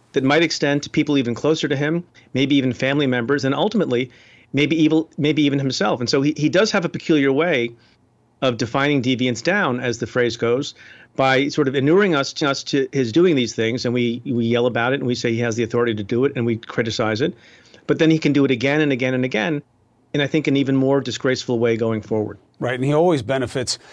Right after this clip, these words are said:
Speaker 2: from a culture of low expectations, Preet. You know, people like, "Ah, they all pardon their friends. Remember this guy, remember that guy?" And it just creates a culture of accommodation.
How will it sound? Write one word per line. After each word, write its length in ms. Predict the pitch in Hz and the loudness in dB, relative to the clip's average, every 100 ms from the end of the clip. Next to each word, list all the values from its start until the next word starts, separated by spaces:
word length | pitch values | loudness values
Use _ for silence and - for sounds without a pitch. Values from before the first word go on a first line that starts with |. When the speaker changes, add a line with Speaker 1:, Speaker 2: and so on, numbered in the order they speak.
| - - | -20 -18
Speaker 2:
from 400 | - 165 151 143 | -2 0 2 0
a 60 | |
culture 340 | 127 160 - 170 | 0 -2 0 -2
of 80 | |
low 200 | 135 160 | 2 2
expectations, 760 | 156 - 151 - 185 220 151 - | 2 0 -4 0 -2 -2 -6 -10
Preet. 280 | - 131 151 | -4 -4 -2
You 80 | 147 | -4
know, 160 | 143 139 | -2 -2
people 300 | 160 160 147 | -2 0 0
like, 180 | 139 | 0
"Ah, 260 | 185 208 196 | 4 4 6
they 160 | 185 196 | 4 6
all 480 | 202 202 190 131 120 | 8 8 8 4 0
pardon 320 | 180 170 151 | 4 4 4
their 100 | 147 | -2
friends. 500 | - 151 151 147 117 | -2 -2 0 0 -2
Remember 300 | 139 196 190 | 0 2 2
this 180 | 190 196 | 2 2
guy, 220 | 214 202 | 2 4
remember 320 | 185 180 196 | 2 0 0
that 200 | 196 202 | 2 2
guy?" 180 | 208 208 - - - - | 2 0 -2 -20 -20 -4
And 260 | 180 180 190 | 0 2 2
it 140 | 175 | -2
just 320 | 170 202 175 - _ | 0 0 0 -8 _
creates 500 | - 185 175 190 190 | -2 2 4 4 0
a 60 | 180 | -2
culture 380 | 170 185 - | 0 0 0
of 100 | 156 | -2
accommodation. 840 | 131 123 151 151 139 165 208 - 110 | -2 -2 0 0 0 2 2 0 -8